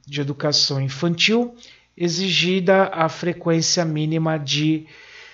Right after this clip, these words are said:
sessenta por cento e não setenta e cinco por cento. Então, quando a gente fala da educação infantil,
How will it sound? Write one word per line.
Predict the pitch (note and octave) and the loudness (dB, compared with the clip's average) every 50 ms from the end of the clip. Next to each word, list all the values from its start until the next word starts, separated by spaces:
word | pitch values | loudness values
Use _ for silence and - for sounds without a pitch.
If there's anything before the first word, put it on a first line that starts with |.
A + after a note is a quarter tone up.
| - _ | -20 _
sessenta | _ - - - - - - F3 D#3+ - - - - - - E3+ G3 G3 G3+ G3+ G3 F#3 - - - D#3+ D3 C3+ B2+ B2+ C3 C3 - - _ _ _ _ _ _ _ _ _ _ | _ -8 -6 -4 -4 0 0 0 0 0 0 -2 -2 -2 0 2 4 4 4 2 0 -4 -2 0 2 4 4 4 2 -2 -6 -10 -14 -18 _ _ _ _ _ _ _ _ _ _
por | - D#3 D3+ C#3+ | -2 0 0 0
cento | C#3 - - - - D#3+ C#3+ C3+ C3 C3 C3+ - C#3 B2+ B2 B2+ B2+ - - | 0 0 0 2 2 2 2 2 0 -2 -4 -6 -6 -4 -4 -6 -8 -12 -8
e | E3+ D3+ D3+ | -4 -4 -2
não | D3 C#3+ D3+ D3+ D#3+ E3 | 0 2 2 2 2 0
setenta | D#3+ - - - E3+ D#3+ D#3+ - - E3 D#3 D3+ D#3 D3 D3+ D3+ | 0 -2 0 0 -2 -2 -4 -4 -2 -2 -2 -2 -2 -4 -4 -4
e | C#3+ C#3 | -2 -2
cinco | - - - - D3+ D3 D3 C#3 - D3 | -2 -2 -2 -2 -2 -2 -4 -4 -6 -8
por | C3+ - - D3+ C3+ | -8 -6 -4 -4 -2
cento. | - - - C#3 B2 A#2 A#2 A#2 - C3 B2 B2 - - - - - - - - - | 0 0 0 -2 -2 -4 -8 -10 -12 -14 -14 -14 -16 -18 -20 -20 -20 -20 -20 -16 -14
Então, | C3+ B2 - C#3 C#3 | -10 -4 -2 -2 -2
quando | C#3 - F3 F3+ F#3 | 0 0 -2 0 2
a | G3 | 0
gente | F3 E3 F3 D#3+ - | 0 0 0 0 -2
fala | - - D3+ C3+ B2+ B2 B2 A#2 A#2 B2+ - - _ _ _ _ _ _ _ - | -2 0 0 0 2 0 -2 -4 -8 -10 -16 -20 _ _ _ _ _ _ _ -6
da | C#3+ C3+ C3 C3 B2+ | 0 2 2 2 2
educação | C3 B2+ B2+ - C#3 C3 - - C#3 | 2 -2 -4 -4 -2 -2 -2 0 0
infantil, | C3 B2+ - - C#3+ B2 - - - F#3 F3+ F3 D3 B2 | -2 -4 -4 -6 -6 -4 -2 2 4 4 4 4 2 0